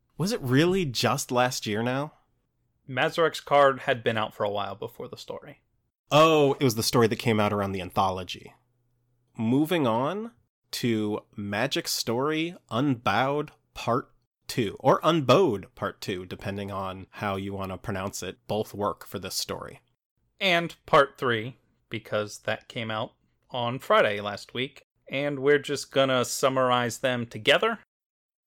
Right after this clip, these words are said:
Speaker 1: So Vivian, after being knocked unconscious at the end of the last story, Part one,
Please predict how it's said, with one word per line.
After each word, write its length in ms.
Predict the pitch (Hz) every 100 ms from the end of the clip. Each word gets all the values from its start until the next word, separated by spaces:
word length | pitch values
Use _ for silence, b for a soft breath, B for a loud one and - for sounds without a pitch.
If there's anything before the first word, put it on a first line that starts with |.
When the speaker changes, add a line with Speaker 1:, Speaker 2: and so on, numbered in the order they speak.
| -
Speaker 1:
So 340 | - 135 113 107
Vivian, 480 | 127 160 165 156
after 260 | 147 123 131
being 280 | 113 110 104
knocked 320 | 101 101 -
unconscious 600 | 101 95 101 95 104 -
at 120 | 120 104
the 100 | 101
end 100 | 98
of 40 |
the 80 | 98
last 360 | 90 92 -
story, 320 | - 101 90 90
Part 300 | - - -
one, 400 | 95 95 92